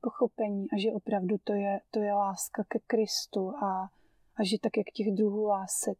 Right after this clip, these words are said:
je několik, takže tohle je jedna z nich a že prostě je velmi, velmi vlastně silná a že to je ta zásadní věc, která tam je, i když ty důvody třeba okolní můžou být různé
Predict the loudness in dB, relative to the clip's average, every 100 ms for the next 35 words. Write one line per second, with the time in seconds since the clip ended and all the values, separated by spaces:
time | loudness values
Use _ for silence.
0 | -2 -2 0 0 -2 2 4 2 -2 _
1 | _ _ _ 0 0 2 2 2 2 2
2 | 6 6 6 4 4 4 2 2 2 0
3 | 0 0 2 0 -2 -4 -4 0 2 4
4 | 4 4 4 2 0 -2 0 2 2 2
5 | 2 -2 0 0 0 2 4 4 4 2
6 | 0 -6 _ _ _ 2 2 4 2 2
7 | 2 4 2 2 0 2 4 4 4 2
8 | 0 -6 -16 _ _ -20 -2 4 6 4
9 | 4 4 6 4 2 2 2 0 2 2
10 | 6 6 4 2 2 2 0 2 0 0
11 | 0 2 2 2 2 2 0 2 0 2
12 | 0